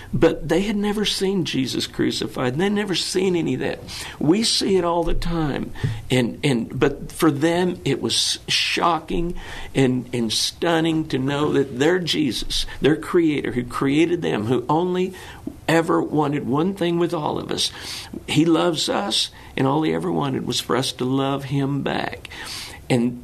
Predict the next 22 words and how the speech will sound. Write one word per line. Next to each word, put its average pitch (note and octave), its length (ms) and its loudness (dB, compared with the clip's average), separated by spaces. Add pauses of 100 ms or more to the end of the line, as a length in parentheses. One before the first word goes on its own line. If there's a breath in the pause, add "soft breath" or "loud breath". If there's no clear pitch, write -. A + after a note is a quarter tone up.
(100)
that D#3 260 4
night, D#3 520 0 (180)
seeing F3+ 560 2
how C3+ 180 0
they F#2+ 140 -2
wept, - 320 -2
seeing F3 420 2
how D3 120 2
they A#2+ 80 -4
covered - 420 -2
their D#3 220 2
eyes, - 200 0
seeing - 340 0
how E3+ 120 -2
they - 140 -2
were - 120 -2
going C#3 300 -2
like F#2 200 -8
this - 200 0
and B2+ 160 0
looking D3 300 2
away, C3 440 -2